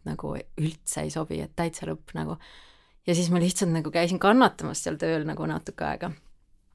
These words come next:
Ja ma teadsin, et ma teen seda raha pärast ja ma teadsin, et see on nagu lühike aeg, tegelikult ainult mõni kuu.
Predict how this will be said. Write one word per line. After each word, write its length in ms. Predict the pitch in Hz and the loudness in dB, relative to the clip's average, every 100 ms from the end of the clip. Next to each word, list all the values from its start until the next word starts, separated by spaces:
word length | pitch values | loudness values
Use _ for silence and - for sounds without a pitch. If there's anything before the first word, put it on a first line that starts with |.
| _ - | _ 0
Ja 80 | 226 | 2
ma 60 | 202 | 6
teadsin, 460 | 208 202 196 196 | 8 8 6 4
et 40 | 180 | 2
ma 60 | 170 | 2
teen 140 | 175 175 | 2 2
seda 140 | 175 | 4
raha 220 | 175 185 165 | 6 6 6
pärast 300 | 170 160 - | 4 2 0
ja 60 | |
ma 60 | 156 175 | -2 4
teadsin, 320 | 190 185 170 | 4 4 0
et 100 | 156 | -2
see 100 | 175 | 0
on 100 | 160 | 0
nagu 160 | 165 175 | 2 4
lühike 380 | 202 202 165 - | 4 4 -2 0
aeg, 220 | 196 180 - | 2 2 2
tegelikult 400 | 175 190 160 147 | 2 2 2 -2
ainult 220 | 165 156 | -2 0
mõni 240 | 175 185 160 | 2 2 0
kuu. 280 | 165 160 | -2 -2